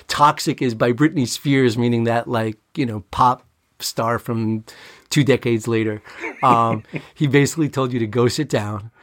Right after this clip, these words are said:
Speaker 2: Well, he, he looked at
Speaker 1: Enjoy
Speaker 2: me,
Speaker 1: your barbecue.
Speaker 2: he dismissed me.
Speaker 1: He bi-, yeah, well, you,
Speaker 2: Well, well,
Speaker 1: you deserve,
Speaker 2: actually,
Speaker 1: yeah.
Speaker 2: before he dismissed me, and maybe you didn't hear this part, I said, "Okay, fine. If not him, if not Britney, can you play some Michael Jackson?"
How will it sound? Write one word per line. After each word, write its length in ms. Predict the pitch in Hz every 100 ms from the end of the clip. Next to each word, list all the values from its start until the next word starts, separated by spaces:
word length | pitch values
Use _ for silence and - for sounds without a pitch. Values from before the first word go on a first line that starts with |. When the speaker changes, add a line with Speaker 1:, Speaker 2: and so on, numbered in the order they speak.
| -
Speaker 2:
Well, 100 | 185
he, 120 | 180
he 240 | 175 185 175
looked 200 | 151 147
at 120 | 175
Speaker 1:
Enjoy 120 | 147
Speaker 2:
me, 60 | 156
Speaker 1:
your 160 | 160
barbecue. 760 | 139 139 135 139 - 156 147 123
Speaker 2:
he 60 | 123
dismissed 360 | - 214 277 -
me. 120 | 135
Speaker 1:
He 140 | 156
bi-, 260 | 139 170 185
yeah, 160 | 156 175
well, 320 | 143 151 143 -
you, 80 | 143
Speaker 2:
Well, 160 | 196
well, 120 | 185
Speaker 1:
you 60 | 185
deserve, 100 | 170
Speaker 2:
actually, 260 | 156 160 - _
Speaker 1:
yeah. 80 | 131
Speaker 2:
before 240 | 156 190 190
he 60 |
dismissed 400 | 151 139 180 175
me, 200 | 156 139
and 140 | 143 135
maybe 180 | 143 139
you 60 |
didn't 140 | 135 123
hear 120 | 160
this 80 | 123
part, 240 | 139 135
I 60 | 131
said, 160 | 139 147
"Okay, 120 | 147
fine. 420 | 151 135 123 - _ _ _ _ _ _
If 200 | 147 135
not 200 | 156 160
him, 340 | 143 160 135 127 -
if 100 | 151
not 260 | 160 156 -
Britney, 360 | 190 147 135 131 -
can 120 | - 135
you 60 |
play 160 | 127 143
some 140 | 127
Michael 220 | 131 127 127
Jackson?" 560 | 175 165 170 - 131